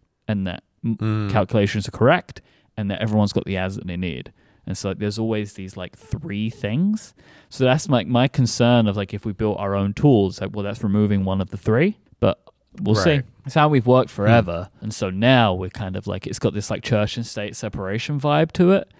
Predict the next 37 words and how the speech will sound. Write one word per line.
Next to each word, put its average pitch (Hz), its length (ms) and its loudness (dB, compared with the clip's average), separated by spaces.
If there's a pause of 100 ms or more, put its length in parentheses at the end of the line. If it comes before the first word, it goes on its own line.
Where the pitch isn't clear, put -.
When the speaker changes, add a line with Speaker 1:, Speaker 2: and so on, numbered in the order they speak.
(260)
Speaker 2:
<laughs> - 400 0
Speaker 1:
Like, - 380 -6
the 117 160 4
information 117 640 4
lives 113 220 0
in 110 80 0
multiple 107 380 2
places, 165 640 -2 (280)
which 110 200 -8
means 107 380 -4
that 101 340 -6
if 127 200 -6
there's 139 260 2
a 131 60 2
mistake 117 720 0 (180)
made, 123 440 2 (200)
we 123 200 -2
can 123 180 -4
find 123 540 2 (360)
the - 80 -8
truth, - 540 -4 (300)
which - 120 -8
is 107 80 -4
very 104 220 2
valuable. 98 540 -6 (480)
Right? 98 140 0
Speaker 2:
Right. 90 60 -2
Speaker 1:
So, 110 160 0
like, 98 300 -2
Speaker 2:
Okay. 95 160 -8
Speaker 1:
if 80 60 -8
an 117 100 -4
ad 127 240 -2
spot 113 420 2
is 101 300 -2
missed 143 560 -2
or 98 420 0